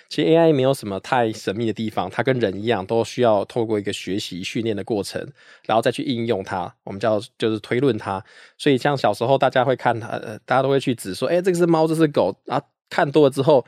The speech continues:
小朋友可能就自己会说，“这是猫，这是狗。”那在A I里面，它学习的范围，这个更广哦。譬如说，你可以让它学习说，在这个区域，呃，呃，大家行走的，的人流是属于男生、女生，多少年纪，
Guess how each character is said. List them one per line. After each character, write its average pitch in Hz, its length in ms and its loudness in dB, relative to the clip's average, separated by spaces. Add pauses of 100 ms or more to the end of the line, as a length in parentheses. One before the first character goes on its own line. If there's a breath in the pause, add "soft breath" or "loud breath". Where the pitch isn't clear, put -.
(120)
小 101 220 0
朋 131 160 0
友 120 260 4
可 - 100 -12
能 101 80 -8
就 135 100 0
自 131 120 -4
己 101 80 -4
会 107 100 0
说 147 140 0
，“这 120 100 0
是 113 100 -4
猫， 113 180 0
这 113 80 -6
是 110 140 -4
狗。” - 340 -6 (280 loud breath)
那 160 200 4
在 - 160 -2
A 185 160 8
I 175 80 6
里 156 100 0
面， 135 200 0
它 147 180 0
学 117 200 -2
习 113 140 -6
的 104 100 -2
范 123 240 -2
围， 87 60 -8
这 113 120 -4
个 110 200 0
更 107 200 -2
广 - 240 -4
哦。 - 160 -12 (280 soft breath)
譬 170 140 2
如 143 60 6
说， 139 180 4
你 113 160 -2
可 135 160 -2
以 - 20 4
让 123 120 2
它 127 100 0
学 110 140 -4
习 104 160 -6
说， 107 220 -2
在 123 160 0
这 127 100 -4
个 120 100 2
区 - 240 -6
域， 113 260 -2 (320 soft breath)
呃， 95 480 0
呃， 90 160 -6
大 123 160 2
家 127 180 2
行 110 360 -6
走 90 240 0
的， 85 260 -6 (400)
的 117 120 0
人 104 280 -2
流 95 380 0
是 - 180 -2
属 101 240 -4
于 92 180 -6
男 107 160 0
生、 160 320 4 (280)
女 101 120 -8
生， 139 360 2 (280)
多 131 120 -2
少 120 140 0
年 95 180 -6
纪， 120 260 -4